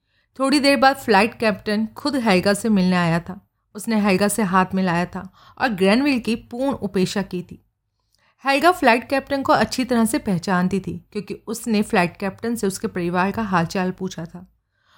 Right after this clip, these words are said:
और स्टाफ भी हेल्गा को सलाम करने आया, किंतु किसी एक ने भी ग्रैनविल की ओर आंख उठाकर नहीं देखा था।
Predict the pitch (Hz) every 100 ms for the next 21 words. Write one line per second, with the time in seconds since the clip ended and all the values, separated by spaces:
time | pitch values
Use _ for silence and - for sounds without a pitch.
0 | - - 285 269 262 247 233 277 240 220
1 | 226 233 - 165 175 196 220 226 220 190
2 | - _ _ _ 339 349 403 392 359 370
3 | - - 254 302 302 233 180 226 196 185
4 | 214 254 254 202 196 - 185 226 240 202
5 | 185 190 262 294 277 226 190 - 185